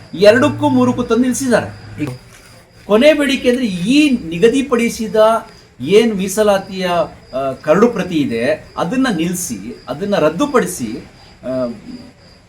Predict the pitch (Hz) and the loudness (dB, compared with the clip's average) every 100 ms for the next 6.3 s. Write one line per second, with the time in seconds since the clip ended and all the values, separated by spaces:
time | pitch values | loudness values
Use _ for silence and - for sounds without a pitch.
0 | _ 123 220 269 - 247 240 233 226 220 | _ 0 0 0 -2 -4 -2 0 -2 -2
1 | 214 220 214 185 147 127 160 - - 120 | -4 -2 -2 -2 -2 -2 -4 -8 -14 -8
2 | 196 - 214 202 147 117 113 - - - | -8 2 4 4 2 -4 -6 -10 -18 -20
3 | - 117 117 117 117 117 - - - - | -10 -8 -6 -6 -8 -8 -12 -20 -20 -14
4 | 113 - _ - - - - 131 147 196 | -14 -14 _ -20 -20 -20 -20 -6 2 4
5 | 262 254 226 170 160 156 110 113 - - | 4 4 4 2 -2 -2 -6 -8 -8 -12
6 | - - 123 | -16 -10 -8